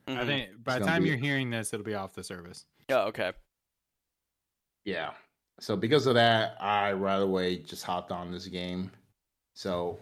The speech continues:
Speaker 3: I had this game downloaded for a minute.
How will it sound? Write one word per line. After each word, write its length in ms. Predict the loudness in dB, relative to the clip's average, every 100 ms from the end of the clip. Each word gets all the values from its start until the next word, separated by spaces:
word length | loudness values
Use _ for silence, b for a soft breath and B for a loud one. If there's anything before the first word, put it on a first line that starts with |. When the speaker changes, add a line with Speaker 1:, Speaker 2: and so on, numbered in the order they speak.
| -2
Speaker 3:
I 160 | 2 6
had 200 | 6 4
this 160 | -2
game 280 | -2 0 0
downloaded 380 | 0 -2 -2 -4
for 480 | -10 -20 -8 -6 -4
a 180 | -4 -4
minute. 680 | -2 0 2 2 0 -4